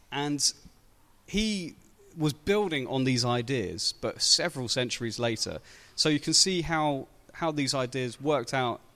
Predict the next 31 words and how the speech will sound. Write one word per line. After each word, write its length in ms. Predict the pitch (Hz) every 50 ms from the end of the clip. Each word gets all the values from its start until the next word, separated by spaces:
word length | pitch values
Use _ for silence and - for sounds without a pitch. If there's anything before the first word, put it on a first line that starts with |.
| - - -
at 80 | 123 107
the 80 | 107
beginning 340 | 104 123 117 139 135 123 120
of 140 | 117 107 -
the 60 | -
twentieth 400 | - - 151 151 147 - 143 127
century, 320 | - - 127 120 - - 117
but 140 | - 131 -
also 380 | - 156 147 139 - - 143 135
how 180 | 127 139 139 135
they're 140 | 127 127
being 240 | 113 120 131 127 127
worked 280 | 120 131 127 73 - -
out 220 | 131 131 131 -
now. 500 | - 127 135 151 165 156 117 95 85 85 - - - - - -
This 160 | - 147 -
helps 220 | - 151 143 117 -
bring 240 | - - 147 143 135
us 100 | - -
up 140 | - -
to 100 | - -
date 300 | 123 - 147 147 143 117
with 140 | 117 113 -
thinking 340 | - - 135 123 - - 117
about 360 | 110 104 113 110 104 90 - - - - - - - - -
vocation 760 | 107 104 101 - 117 107 107 - - - 113 110 107 104 -
and 200 | - 110 107 98
how 140 | 110 117
we 180 | 110 104 104 104
approach 400 | 101 - - 110 101 - - -
calling 500 | - - 120 113 113 110 107 107 107 107